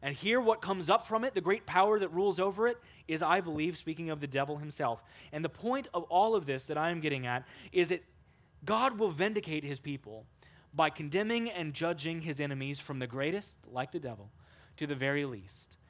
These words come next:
He is going to be the one who comes against those who have attacked and opposed his church. They can't hold a candle against the strength of the Lord. He is mighty in battle. The book of Revelation chapter six tells us the people are going to be so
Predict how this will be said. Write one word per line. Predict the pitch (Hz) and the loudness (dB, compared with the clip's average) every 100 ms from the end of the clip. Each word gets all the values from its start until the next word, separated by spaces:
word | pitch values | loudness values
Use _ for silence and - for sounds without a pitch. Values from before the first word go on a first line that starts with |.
| - - | -20 -6
He | 165 165 | 2 2
is | 135 | 2
going | 156 190 214 | 0 0 -2
to | 208 | -4
be | 185 | -2
the | 180 | -2
one | 143 127 139 - - | 0 -2 -4 -12 -6
who | 160 | -6
comes | 139 165 190 202 | -4 -4 -4 -4
against | 190 165 151 - | -2 -2 -4 -4
those | 135 135 | -4 -4
who | 131 | -6
have | 127 | -10
attacked | 117 - 151 170 165 | -10 -2 0 0 -4
and | 135 | -10
opposed | 139 135 131 127 - - - | -8 -4 -4 -4 -10 -20 -20
his | - 139 | -8 -6
church. | 135 143 117 101 - - - - _ _ - | -4 -4 -4 -6 -16 -20 -20 -20 _ _ -12
They | 139 190 | 0 0
can't | 214 240 180 | 0 -6 -6
hold | 170 208 202 160 | 0 2 2 2
a | 160 | -2
candle | - 208 247 185 | -2 -6 -2 -2
against | 131 127 135 | -2 -4 -6
the | 139 | -8
strength | - 147 123 | -6 -4 -6
of | 135 | -10
the | 123 | -10
Lord. | 120 104 92 - - - | -10 -12 -16 -20 -20 -16
He | - 226 | -6 -4
is | 175 | -2
mighty | 175 190 214 185 160 | -2 -2 -4 -6 -6
in | 156 | -2
battle. | 175 196 120 - - - - - - - | 0 0 0 -12 -20 -20 -20 -20 -20 -10
The | 165 | 0
book | 190 | 2
of | 196 | 4
Revelation | 180 180 160 165 165 | 4 4 4 2 0
chapter | 147 160 - | -2 -2 -2
six | 139 - 208 - | -8 -2 -2 -2
tells | - 180 196 | -2 0 0
us | 131 120 - - - | -2 -6 -12 -18 -12
the | |
people | 160 220 226 | -6 -2 2
are | 202 | 0
going | 170 185 180 | 2 -2 -2
to | |
be | 165 160 | -6 -6
so | - - 196 208 | -6 -2 0 0